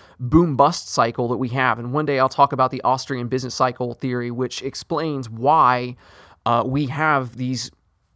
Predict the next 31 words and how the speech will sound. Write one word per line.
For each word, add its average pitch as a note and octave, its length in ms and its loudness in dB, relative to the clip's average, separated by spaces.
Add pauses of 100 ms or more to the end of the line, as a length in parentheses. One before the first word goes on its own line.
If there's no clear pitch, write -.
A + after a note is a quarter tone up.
(280)
giant C#3 440 0
booms, C3 360 2
and B2+ 120 -2
then B2 60 -4
we B2+ 80 -2
have C3 120 0
these B2+ 140 -2
big C3 200 -2
recessions A#2+ 580 -4
that - 100 -10
happen A#2+ 320 -6
every B2 340 -6 (140)
ten B2 160 -8
or A2 40 -10
fifteen B2 320 -12
years. - 340 -12 (360)
And, C3 380 -2
um, A2+ 420 -4 (140)
if F#3 200 4
we F#3+ 180 -4
had E3+ 380 -2
a D3+ 120 2
more D3 420 2
honest C#3+ 400 2
economy, B2+ 580 2
if D#3+ 200 -2
we D#3 100 -4
had D3 340 0
an C3 100 -2
economy C3+ 520 0
that B2 400 -2